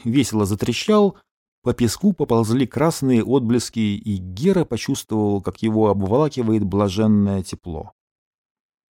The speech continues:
Ещё он подумал о том, что рано или поздно найдёт хозяина дикобраза и расквитается с ним по полной программе.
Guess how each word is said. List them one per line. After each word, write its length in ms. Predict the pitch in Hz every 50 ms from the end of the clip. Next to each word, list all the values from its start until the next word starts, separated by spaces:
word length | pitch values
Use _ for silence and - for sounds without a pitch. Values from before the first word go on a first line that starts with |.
| _ _ _ _ _ _ _ _
Ещё 320 | 127 131 127 - - 247 269
он 120 | 254 190
подумал 420 | - 160 131 131 123 117 110 107
о 60 | 107 104
том, 220 | - 190 190 165
что 280 | - - - 107 104 98
рано 200 | 139 185 208 175
или 160 | 135 117 107
поздно 440 | - - 156 175 170 165 160 139 120
найдёт 380 | 123 123 117 110 107 131 123
хозяина 440 | - - 147 127 131 127 120 120 123
дикобраза 640 | 117 120 117 143 160 170 175 170 127 92 95 95 92
и 200 | - - 104 110
расквитается 760 | 113 110 - - 120 135 135 - 156 117 98 92 - - 95
с 100 | - -
ним 160 | 113 107 98
по 100 | 95 101
полной 360 | - - 113 107 107 110 107
программе. 640 | - - 117 120 127 131 110 92 85 82 80 78 80